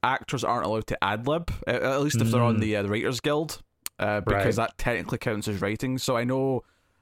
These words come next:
Speaker 1: uh, apparently right now they're shooting Deadpool Three, and Ryan Reynolds is not allowed to ad-lib <laughs> anything.
Speaker 2: I look forward to X-Men Origins Part Two.
Speaker 1: <laughs>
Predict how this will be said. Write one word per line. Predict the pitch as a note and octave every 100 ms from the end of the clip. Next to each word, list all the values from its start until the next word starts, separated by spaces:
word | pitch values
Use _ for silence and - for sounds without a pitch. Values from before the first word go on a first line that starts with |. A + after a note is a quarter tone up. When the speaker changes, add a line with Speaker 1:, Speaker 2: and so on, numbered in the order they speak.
| _
Speaker 1:
uh, | - B2+
apparently | - C#3+ D3+ C#3 C3
right | B2+ A#2+
now | A2+ A#2
they're | A2+ G#2+
shooting | - B2 B2+ A2+ G#2+
Deadpool | B2 A#2+ - A#2+ A2
Three, | - A2+ G#2 F#2+ - _ _
and | A2 A#2 A#2
Ryan | C#3 D#3 C#3
Reynolds | C3 C3+ B2 A2+ - - -
is | A#2
not | G#2 B2+ A#2
allowed | B2 A#2+
to | -
ad-lib | A2+ B2 A2+ A#2+ G#2+ -
<laughs> |
anything. | - D#3+ - - D3 F3+ - E3+ _ _ _
Speaker 2:
I | - B2 C3
look | C#3+ C3+
forward | - D3 B2+ A#2+ G#2
to | B2+ C3+
X-Men | A#2+ - - A#2+ A2+
Origins | A2+ A2+ G#2 A2 G#2 F#2+ - -
Part | - A2 A2
Two. | - A#2 G2+
Speaker 1:
<laughs> | F2